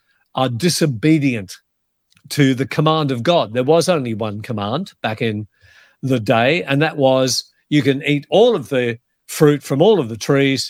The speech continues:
just don't touch that one." And so, of course, what are they fixated on? What do we learn here about human nature? <laughs> Tell us not to do something. Don't eat from that tree, that tree, but that tree,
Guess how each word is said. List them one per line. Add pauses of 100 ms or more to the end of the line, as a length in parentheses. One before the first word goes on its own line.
just
don't
touch (160)
that
one." (560)
And
so,
of
course,
what
are
they
fixated
on? (380)
What
do
we
learn
here
about
human
nature? (240)
<laughs>
Tell
us
not
to
do
something. (440)
Don't
eat
from
that
tree, (300)
that
tree, (440)
but
that
tree,